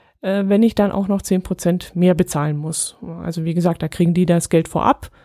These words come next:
haben weniger Arbeit und weniger Materialkosten und ich werde dann als Kunde dafür bestraft. Also das fand ich jetzt irgendwie für den Kunden sinnlos.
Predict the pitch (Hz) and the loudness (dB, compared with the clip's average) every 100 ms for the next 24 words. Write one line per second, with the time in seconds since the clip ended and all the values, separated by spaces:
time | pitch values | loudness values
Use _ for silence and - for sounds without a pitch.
0 | _ - 180 175 180 170 - 185 190 180 | _ 0 2 4 4 2 2 2 2 2
1 | 170 175 175 170 165 160 160 156 170 190 | 2 2 2 2 -2 -2 -2 -2 -2 -4
2 | - 208 - 180 - 180 - 180 190 180 | 0 0 0 -2 -4 -2 2 4 4 4
3 | 180 - - 170 165 165 160 175 190 - | 2 0 -2 -2 0 -2 -2 -2 -4 -4
4 | 156 139 - 160 156 160 - - - 156 | -4 -4 -4 -6 -4 -6 -12 -8 -2 0
5 | 160 175 - 170 175 - 247 269 214 175 | 0 -2 -4 -6 -6 0 2 4 2 0
6 | 196 233 226 156 180 165 147 - - | 2 2 2 2 2 2 -4 -8 -14